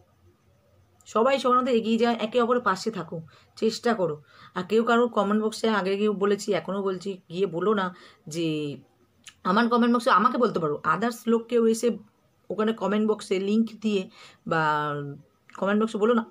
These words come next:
"আমায় বন্ধু করো।" আমার বন্ধু আমাকে বলবে, others কিন্তু কেউ কাউকে, মানে, আমায় যে কমেন্ট করে অন্য পরের জন্য এসে কেউ রিপ্লাই ওখানে দিবে না কিন্তু, ঠিক আছে? এটা মানে একদম পছন্দ নয়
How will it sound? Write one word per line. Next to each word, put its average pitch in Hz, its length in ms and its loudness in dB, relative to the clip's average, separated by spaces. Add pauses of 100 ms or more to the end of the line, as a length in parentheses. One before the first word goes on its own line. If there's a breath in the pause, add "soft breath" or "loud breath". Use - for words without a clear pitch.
"আমায় 196 200 4
বন্ধু 160 380 -2
করো।" 151 160 -4 (680)
আমার 220 280 4
বন্ধু 269 300 -2
আমাকে 226 380 2
বলবে, 156 280 -2 (540 loud breath)
others 233 320 0
কিন্তু 254 180 -2
কেউ 240 200 2
কাউকে, 233 320 2 (120)
মানে, 196 140 2
আমায় 214 260 4
যে 233 60 2
কমেন্ট 233 320 2
করে 208 120 2 (520)
অন্য 208 220 2
পরের 208 300 2
জন্য 208 200 0
এসে 208 200 -2 (120)
কেউ 190 100 0
রিপ্লাই 190 320 -2
ওখানে 190 180 -6
দিবে 160 260 -6
না 156 120 -8
কিন্তু, 143 220 -12
ঠিক 208 120 -2
আছে? 180 180 0
এটা 170 120 -4
মানে 180 140 -2 (120)
একদম 165 340 -4
পছন্দ 160 340 -4
নয় 156 220 -10